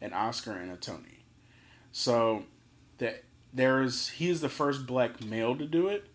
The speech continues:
Um, Whoopi Goldberg has completed it. There's actually a list of people, a very short list of people, 'cause you have to understand the immense amount of talent that that takes.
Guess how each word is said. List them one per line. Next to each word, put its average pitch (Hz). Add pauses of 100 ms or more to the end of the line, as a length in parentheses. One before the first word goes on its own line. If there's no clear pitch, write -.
(480)
Um, 117 (120)
Whoopi 131
Goldberg 127
has 127
completed 127
it. 113
There's 117
actually 127
a 120
list 123
of 110
people, 113 (480)
a 117
very 135
short 135
list 117
of 113
people, 110
'cause 120
you 151
have 160
to 170
understand 143
the 110
immense 117
amount 113
of 95
talent 120
that 95
that 78
takes. -